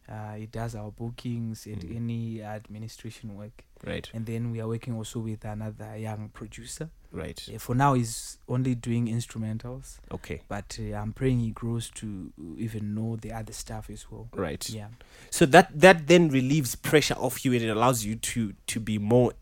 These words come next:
Speaker 2: efficient at what you do.
Speaker 1: Yes.
Speaker 2: And because now you can handle even more clients because,
Speaker 1: Mm.
Speaker 2: you know, the, the company has grown like that.
Speaker 1: Yes, yes.
Speaker 2: That's, that's,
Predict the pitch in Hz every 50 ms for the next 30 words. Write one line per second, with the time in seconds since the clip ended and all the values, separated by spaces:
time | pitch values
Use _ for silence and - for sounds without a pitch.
0 | - - - 120 - - - 120 113 - - 107 98 101 - - - - 101 110
1 | 107 - - - 98 90 101 101 95 95 - - - 151 135 113 - - - -
2 | 113 110 95 - 113 123 - 120 107 120 123 123 127 117 110 - - 107 107 104
3 | 110 117 120 117 110 107 104 101 - - - 117 117 113 104 104 110 117 120 117
4 | - - 113 107 104 98 - - 104 95 - 104 120 113 107 110 120 - 104 107
5 | 101 95 87 - - - - - - _ _ _ - - 101 101 92 107 113 104
6 | - - 120 120 - 117 110 101 92 98 104 - - 98 95 95 90 87 85 -
7 | - 90 87 90 - - 107 101 104 - - - - - 101 - - - - -
8 | _ _ - - - - - - - - - - - - - 214 220 - - -
9 | 214 240 233 - - -